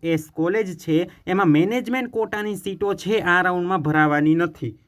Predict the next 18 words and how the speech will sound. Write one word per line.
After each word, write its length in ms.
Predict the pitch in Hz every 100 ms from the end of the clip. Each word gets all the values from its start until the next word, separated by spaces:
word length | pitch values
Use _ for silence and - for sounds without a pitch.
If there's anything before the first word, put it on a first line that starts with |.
| _ _ -
ક્લિયર 260 | 196 214
થઈ 120 | 208 226
ગયું? 160 | 240
અને 220 | 185 185
આપણે 280 | 190 196 208
જે 100 | 202
અદાણી 460 | 190 151 170 220 254
કોલેજ 320 | 240 233 214
છે 140 | -
એમાં 280 | 226 208 220
પણ 120 | 226
મેનેજમેન્ટ 480 | 175 165 220 220 240
કોટાની 360 | - 180 214 202
બેઠકો 460 | 175 180 196 185
છે 140 | 180 202
એ 200 | 208 185
અવેલેબલ 500 | 170 170 165 160 170
નથી. 200 | 196 -